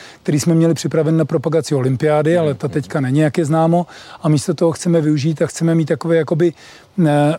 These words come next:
takovou zprávu ke všem občanům, kdy se snažíme to zamířit především na, eh, nesportovce, protože u sportovců třeba u šárky tam nebude nosit, eh, dříví do lesa, ale,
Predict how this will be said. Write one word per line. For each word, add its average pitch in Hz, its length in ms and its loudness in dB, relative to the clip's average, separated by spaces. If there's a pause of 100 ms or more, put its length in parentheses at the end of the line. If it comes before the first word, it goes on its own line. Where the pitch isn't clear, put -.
(120)
takovou 175 260 0
zprávu 165 680 0 (180)
ke 170 120 -2
všem 170 220 0
občanům, 135 500 -2
kdy 151 200 -2
se 151 140 -2
snažíme 160 360 0
to 175 100 -2
zamířit 160 420 0
především 160 480 -2
na, 175 200 0 (540)
eh, 143 320 0
nesportovce, 147 1120 -2 (240)
protože 147 240 -2
u 165 100 -6
sportovců 156 560 -4
třeba 170 200 -2
u 151 60 0
šárky 156 340 -2
tam 165 140 -2
nebude 156 280 0
nosit, 156 320 -2 (440)
eh, 165 140 2
dříví 156 280 2
do 147 100 2
lesa, 160 480 0
ale, 160 320 0